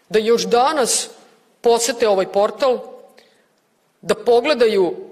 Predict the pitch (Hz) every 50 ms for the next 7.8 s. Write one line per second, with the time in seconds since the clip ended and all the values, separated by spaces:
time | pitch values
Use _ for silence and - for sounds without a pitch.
0 | - - - 254 247 240 - - 247 233 220 220 202 - - - 214 202 202 202
1 | 196 180 - 196 190 185 - - 196 180 196 233 254 254 - 196 - 226 220 208
2 | - 214 190 165 175 196 233 254 226 214 226 208 - - - - - _ _ _
3 | _ _ _ _ _ - 220 214 214 226 226 - 254 262 269 262 294 330 - -
4 | - 240 233 - - - 285 277 277 262 240 240 247 240 - 294 262 - 254 233
5 | 202 226 240 254 247 - - 233 226 208 185 214 208 208 208 254 254 233 220 208
6 | 202 202 208 233 233 208 - 220 214 208 202 240 233 - - - 196 - 202 208
7 | 214 208 - 208 - - 190 185 185 202 220 226 214 202 180 -